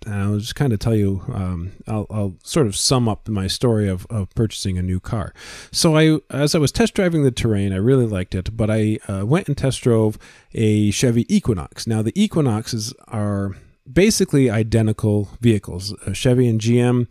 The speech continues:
um, they're owned by the same company,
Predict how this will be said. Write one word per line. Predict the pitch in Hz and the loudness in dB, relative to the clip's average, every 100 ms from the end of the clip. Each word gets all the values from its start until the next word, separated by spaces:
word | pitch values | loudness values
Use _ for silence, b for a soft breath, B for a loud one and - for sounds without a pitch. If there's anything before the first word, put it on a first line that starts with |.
| B B B - | B B B -8
um, | 95 90 90 90 85 - _ | -4 -2 -2 -4 -8 -14 _
they're | 127 120 117 110 107 101 _ _ _ | -12 0 2 4 2 -2 _ _ _
owned | 131 131 127 | 2 4 4
by | |
the | 117 | 2
same | 110 123 110 | 2 0 0
company, | - 185 170 165 156 | 0 0 4 4 4